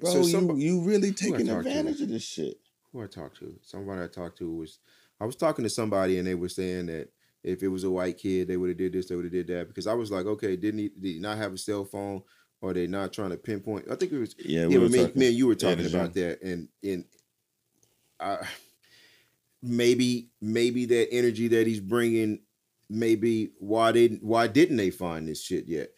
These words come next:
Speaker 1: You know what I mean? Are they not pinging the towers? And you can't, you can get a triangle to see which tower,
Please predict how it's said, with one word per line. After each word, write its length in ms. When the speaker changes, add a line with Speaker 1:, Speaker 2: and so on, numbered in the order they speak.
Speaker 1:
You 120
know 60
what 60
I 60
mean? 420
Are 140
they 80
not 300
pinging 240
the 80
towers? 520
And 160
you 120
can't, 320
you 140
can 160
get 160
a 80
triangle 680
to 180
see 220
which 260
tower, 480